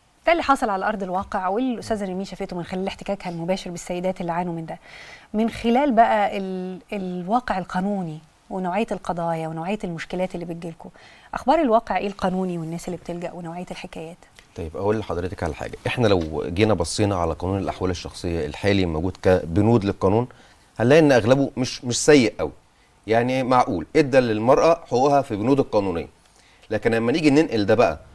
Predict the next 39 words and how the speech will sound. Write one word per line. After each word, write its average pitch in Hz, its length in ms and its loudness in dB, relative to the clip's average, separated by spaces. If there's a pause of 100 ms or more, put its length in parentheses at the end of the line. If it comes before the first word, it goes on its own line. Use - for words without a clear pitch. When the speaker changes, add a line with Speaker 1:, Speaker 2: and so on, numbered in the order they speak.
(120)
Speaker 2:
على 95 140 0
أرض 117 220 4
الواقع 98 460 6 (280)
أو 95 80 0
في - 80 -10
المحاكم، 120 580 2 (320)
بنلاقي 110 400 6
الموضوع 127 340 2
مختلف 127 440 2
تمامًا. 139 380 4 (420)
يعني 113 160 0
حضرتك 131 240 -2
لما 123 100 -2
تستعرضي 117 480 2
كده 117 160 2
قانون 117 180 -2
الأحوال 123 240 0
الشخصية، 139 540 -2 (220)
هتلاقي 117 200 2
الست 113 300 -2
ليها 107 140 2
حق - 260 -2
في - 80 -18
الشقة، 139 380 -2 (320)
ليها 107 120 6
حق - 200 -2
في - 80 -12
النفقة، 131 440 0 (240)
ليها 107 140 4
حق - 200 -4
في - 100 -16
الخلع، 123 320 0
ليها 101 180 0
حق - 240 -2
في - 80 -12
الطلاق، 123 440 4 (340)
ليها 156 200 10
كل 160 240 8
الحقوق. 113 320 2